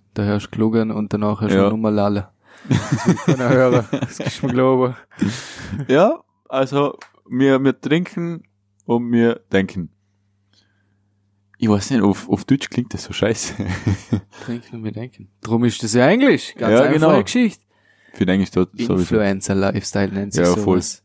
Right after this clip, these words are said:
Speaker 2: voll.
Speaker 1: Wahrscheinlich
Speaker 2: Äh,
Speaker 1: mit
Speaker 2: ja.
Speaker 1: der Zika, oder?
Speaker 2: Äh, ich würd sagen, in dem Fall machen wir die Vorstellungsrunde zu Ende. Äh, vergessen nicht,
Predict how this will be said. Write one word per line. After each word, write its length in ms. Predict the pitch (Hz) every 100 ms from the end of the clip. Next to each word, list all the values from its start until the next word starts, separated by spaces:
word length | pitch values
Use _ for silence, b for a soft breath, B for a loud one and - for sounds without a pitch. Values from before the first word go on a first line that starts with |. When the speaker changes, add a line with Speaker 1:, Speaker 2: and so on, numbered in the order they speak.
| _
Speaker 2:
voll. 280 | - 92 82 b b b b b b b
Speaker 1:
Wahrscheinlich 420 | 113 107 107 104
Speaker 2:
Äh, 40 | 101
Speaker 1:
mit 80 | 110
Speaker 2:
ja. 160 | 127
Speaker 1:
der 80 | 123
Zika, 420 | 117 135 110 101
oder? 840 | 104 131 _ - 107 110 101 98 95
Speaker 2:
Äh, 40 | - _ -
ich 60 | 120
würd 180 | 123 -
sagen, 320 | 143 151 185
in 540 | 185 _ _ - _ -
dem 100 | 127
Fall 280 | 139 151 151 -
machen 400 | 113 123 143 151
wir 320 | 156 165 - b b _ _ _
die 120 | 127 117
Vorstellungsrunde 1040 | - 123 - 139 127 127 135 135 131 123 - _
zu 260 | - 101 -
Ende. 380 | 107 156 202 - b b b b -
Äh, 360 | 254 - 220 - _ _
vergessen 480 | - 120 143 - 147
nicht, 320 | 143 147